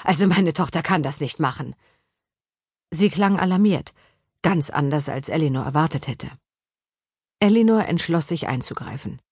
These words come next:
Sie betrat das Zimmer. "Guten Tag zusammen. Und Mama,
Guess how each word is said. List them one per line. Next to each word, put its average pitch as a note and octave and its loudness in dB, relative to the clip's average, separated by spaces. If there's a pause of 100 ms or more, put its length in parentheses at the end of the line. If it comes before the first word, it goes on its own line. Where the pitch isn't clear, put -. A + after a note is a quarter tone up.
(300)
Sie E3+ 2
betrat D#3+ 2
das D3+ 0
Zimmer. A2+ -6 (1000)
"Guten B3 4
Tag A#3+ 2
zusammen. C3+ 0 (580)
Und G#3+ 6
Mama, A#3+ 4